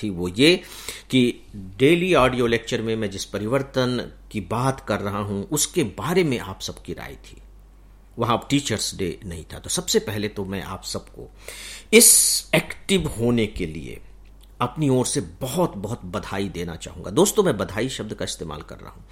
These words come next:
बधाई आप कब देते हैं? जब कोई बहुत अच्छी घटना घटित हो जाती है, और ये घटना घटित हो गई। मैं इसे इस त-, रूप में घट-, एक अच्छी घटना के घटित होना मान रहा हूं, क्योंकि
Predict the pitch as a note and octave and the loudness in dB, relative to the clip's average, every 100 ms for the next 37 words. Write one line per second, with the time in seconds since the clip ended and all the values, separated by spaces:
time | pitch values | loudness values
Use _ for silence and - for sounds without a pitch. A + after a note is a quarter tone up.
0 | - - - C3 C3+ F3 D#3+ C3 - A2+ | -16 -4 2 4 4 4 2 -2 -2 -4
1 | F2+ E2+ - A#1+ D#2 - - - B2 D3 | -2 -8 -8 -14 -16 -20 -20 -4 6 6
2 | - E3 A#2 A2+ E3 F3+ B2 - - A#2 | 8 4 4 0 0 -2 -6 -2 -2 -2
3 | A2+ - D3 C#3 - - - C#3+ - F#2+ | -4 -4 -2 -2 -4 -2 2 2 0 -6
4 | C#2+ - C2+ B1 - - - B2 B2+ A2 | -6 -14 -16 -16 -18 -8 0 2 2 2
5 | A#2 A#2 G2+ A2+ B2+ A2 B2+ F3+ - - | 0 -2 -2 -6 -6 -6 -8 -10 -14 -20
6 | - - - - - C3+ F3+ G#3 - G3+ | -20 -20 -18 -16 -2 8 10 10 8 6
7 | - F#3+ - F3+ - D#3+ E3+ E3 D#3+ - | 6 4 4 0 4 4 4 6 6 6
8 | - - A#2 C3 C#3+ C#3 - C3 - E3+ | -2 -8 -4 2 2 2 0 0 2 2
9 | A#2+ - B2+ C3 A#2+ - F#2+ A#2+ B2+ D#3 | 0 0 4 4 4 -4 -6 -4 -2 -2
10 | - B2 A#2+ A#2+ A#2+ - G#2 A2+ B2+ A#2 | -2 -2 2 2 2 0 2 6 6 4
11 | F#2+ G2 F#2 G2+ C3 E3 - - - - | 0 -4 -4 -4 -4 -4 -8 -20 -20 -20
12 | - - - - G#3 A3+ A3+ G3+ G#3+ | -20 -20 -8 10 12 12 6 2 2